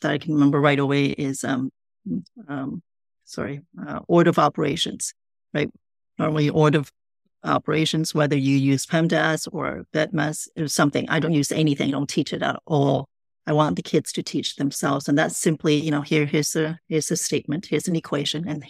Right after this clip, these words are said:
there's the answer. And it has exponents, brackets, and just, yeah, just, you know, a chunk of it. And then, so just have the kids, right? Just how do we get this?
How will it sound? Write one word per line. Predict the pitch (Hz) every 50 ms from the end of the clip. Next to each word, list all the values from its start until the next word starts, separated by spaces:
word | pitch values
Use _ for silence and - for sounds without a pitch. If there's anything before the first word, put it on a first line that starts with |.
| 180 -
there's | - 165 147 147 160 -
the | - 170 - 151
answer. | 143 139 135 - 151 147 160 175 _ _ _ _ _ _ _ _ _ _ _ _ -
And | 160
it | 156 156 -
has | 165 165 165 -
exponents, | 165 - - - - 143 139 147 147 147 -
brackets, | - - - 135 139 - - 147 - -
and | 147 143
just, | - 151 135 - - - -
yeah, | - 156 - - - - _ -
just, | - - - - -
you | - 208 170 - -
know, | 170 185 - 170 _
a | - 151
chunk | 139 - 139 139 143 -
of | - -
it. | 143 151 - -
And | 175 165 160
then, | 156 151 156 - _ _ _ _ _ _ _
so | - - 202 190
just | 175 - 254 -
have | - 247 240 -
the | 233
kids, | 214 - 302 311 - - -
right? | 214 226 208 160
Just | - - 190 185 - -
how | - - 190 180
do | 175 214 214
we | 202 196
get | 190 262 277 269 -
this? | - - - -